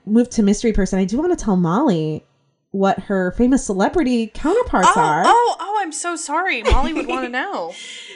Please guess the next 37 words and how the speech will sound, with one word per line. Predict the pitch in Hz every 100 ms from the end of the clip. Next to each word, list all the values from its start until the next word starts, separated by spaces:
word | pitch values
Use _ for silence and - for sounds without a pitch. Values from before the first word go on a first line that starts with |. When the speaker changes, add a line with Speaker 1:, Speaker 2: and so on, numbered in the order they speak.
| -
Speaker 1:
She | - 320 320 330 349
has | - 330 339
the | 415
same | - 359
big | 359 254 -
three. | 339 359 254
I | 226
thought | 427
this | 349 349
one | 370
was | 294 247
really | 262 277 294 277
interesting, | 233 277 320 - 349 403 - -
as | 262 208
Ray | 196 190 233 359
Bradbury, | 415 202 185 220 277 185 156 131 - 220 -
the | 208 196 -
author | 190 262 285
of | 240 220
Fahrenheit | 214 214 262 247 -
four | - 214
fifty-one. | 262 254 254 196 208 - - 240 - _ - - 381
Speaker 2:
Hmm. | 453 539 523 466 359 254 208 180 180 _ -
Speaker 1:
I | 208 214
know. | 285 240 - - - 254
And | 285 277
also, | 285 294 330
when | 294
I | 294
say | 339
big | 320 269 -
three, | 247 226
I'm | - 208
not | 208 214
including | 226 247 208 190
ascendant | - 180 180 147
ruler. | 170 175 151 143